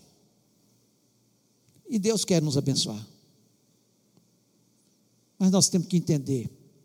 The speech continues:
que Ele só vai trazer a providência para a sua vida, para a minha vida, quando nós estivermos de uma forma clara, esforçando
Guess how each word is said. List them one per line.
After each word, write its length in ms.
que 100
Ele 160
só 220
vai 180
trazer 380
a 80
providência 720
para 140
a 40
sua 320
vida, 260
para 140
a 40
minha 200
vida, 420
quando 260
nós 260
estivermos 1000
de 100
uma 200
forma 420
clara, 560
esforçando 840